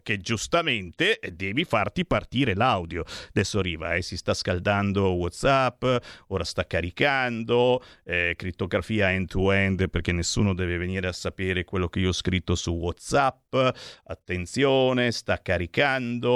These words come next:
non ha ancora caricato, eh, e vabbè, insomma, è, è molto lento, cosa devo fare? D'altronde,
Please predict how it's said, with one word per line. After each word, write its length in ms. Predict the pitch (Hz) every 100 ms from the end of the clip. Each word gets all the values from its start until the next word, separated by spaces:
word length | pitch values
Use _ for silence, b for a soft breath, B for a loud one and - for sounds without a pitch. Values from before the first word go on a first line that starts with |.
| 123 b b -
non 200 | 98 87
ha 20 |
ancora 400 | 85 - 98 90
caricato, 1120 | - 90 82 120 131 123 113 - 123 123 123 _
eh, 600 | - 85 82 82 85 82 -
e 80 |
vabbè, 540 | 107 98 147 90 85 87
insomma, 460 | 82 98 87 85
è, 260 | 90 92 87
è 540 | 87 - - - 82
molto 380 | 95 104 113 -
lento, 880 | 113 87 104 80 82 85 85 85 82 -
cosa 180 | 92 -
devo 220 | - 98
fare? 340 | 82 - 85 -
D'altronde, 600 | - 92 - 123 110 87